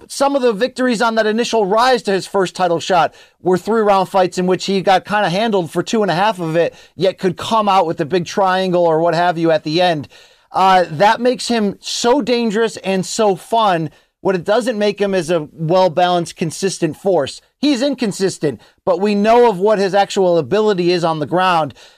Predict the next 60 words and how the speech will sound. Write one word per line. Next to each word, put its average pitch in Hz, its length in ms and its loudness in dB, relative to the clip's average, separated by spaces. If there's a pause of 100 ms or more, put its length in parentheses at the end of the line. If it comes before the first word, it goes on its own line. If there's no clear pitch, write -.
(120)
And 156 140 -2
sometimes, 214 540 -2
yeah, 190 200 2
he 170 100 0
leans 190 280 -2
too 208 120 -2
much 196 240 0
on 170 120 0
his 165 160 -4
chin 202 300 -2
and 175 120 0
his 156 180 -2
willingness 170 480 0
to 160 100 -4
go 165 260 2
to 151 120 -2
dark 160 280 0
places 165 460 -2 (220)
if 185 200 0
need 190 320 -2
be. 170 320 0 (560)
But 170 180 0
at 175 300 -2
any 220 280 -2
point, 202 480 -2
you 185 320 0
have 185 320 -4
to 190 80 -2
watch 180 280 0
out 175 200 2
against 156 360 -2
him. 151 220 -2 (420)
Uh, - 180 -14
you 196 180 -2
gotta 233 240 4
give 214 180 -2
him 214 80 -4
credit 202 300 0
for 185 100 0
what 185 100 2
he 170 40 0
did 170 80 2
against 170 260 -2
Volkanovski. 143 640 -2
No, 220 240 2
at 214 80 -4
the 214 120 -2
end 226 100 -4
of 208 40 -8
the 202 80 -2
day, 214 200 -2
that 170 160 0
was 185 200 -2
not 190 320 0
as 175 220 0
competitive 185 580 -2
of 160 100 -4
a 156 80 0
fight 180 440 -2
as 160 420 0